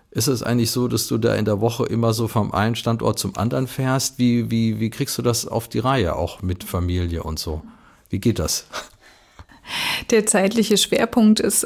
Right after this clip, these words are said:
Speaker 2: aktuell, ähm, in Greifswald,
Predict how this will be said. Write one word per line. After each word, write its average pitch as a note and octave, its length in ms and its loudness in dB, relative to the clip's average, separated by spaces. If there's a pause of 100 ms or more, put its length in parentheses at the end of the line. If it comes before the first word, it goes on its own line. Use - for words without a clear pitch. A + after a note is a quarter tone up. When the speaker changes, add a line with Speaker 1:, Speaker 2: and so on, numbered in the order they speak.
Speaker 2:
aktuell, G3+ 680 2 (120)
ähm, G3+ 460 4 (440)
in G3+ 200 6
Greifswald, - 720 2